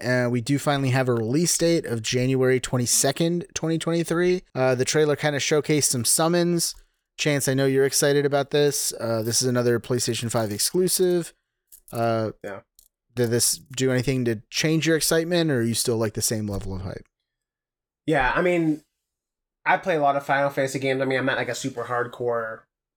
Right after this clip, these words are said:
Speaker 2: Final Fantasy player, I guess, but I, I just love Final Fantasy. And, um, yeah, I showed a lot of the summons that are,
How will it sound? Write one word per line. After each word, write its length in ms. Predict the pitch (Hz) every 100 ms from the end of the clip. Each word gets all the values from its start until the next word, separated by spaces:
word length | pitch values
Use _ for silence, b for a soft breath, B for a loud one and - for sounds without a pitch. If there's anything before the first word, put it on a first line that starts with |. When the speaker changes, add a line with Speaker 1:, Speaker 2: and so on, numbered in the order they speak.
| -
Speaker 2:
Final 260 | 113 110
Fantasy 580 | 110 113 107 110 107 98 _ -
player, 260 | 131 139
I 120 | 160
guess, 220 | 165 170 170
but 100 | 139
I, 340 | 127 123 120
I 40 |
just 180 | 131 131
love 120 | 135
Final 240 | 127 123 120
Fantasy. 600 | - 120 127 143 139 139 _ _ _ _ -
And, 480 | 131 135 127 123 120
um, 380 | 120 117 113
yeah, 120 | 127 123
I 20 |
showed 160 | 120 139
a 40 |
lot 180 | 135 135
of 80 | 127
the 60 |
summons 480 | 123 139 123 139 135
that 180 | 123 117
are, 400 | 117 117 113 107